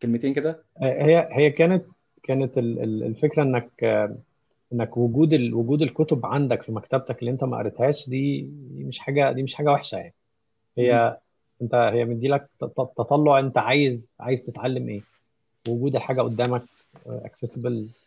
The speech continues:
Speaker 2: might، might one day. فيعني don't shy away من إنك ت-، إنك يبقى عندك،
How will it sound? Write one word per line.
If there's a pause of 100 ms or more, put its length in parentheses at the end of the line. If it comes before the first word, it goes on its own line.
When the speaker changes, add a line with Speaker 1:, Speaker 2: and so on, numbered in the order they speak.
Speaker 2:
might،
might (160)
one
day. (280)
فيعني
don't
shy (180)
away
من
إنك (100)
ت-، (540)
إنك (120)
يبقى
عندك،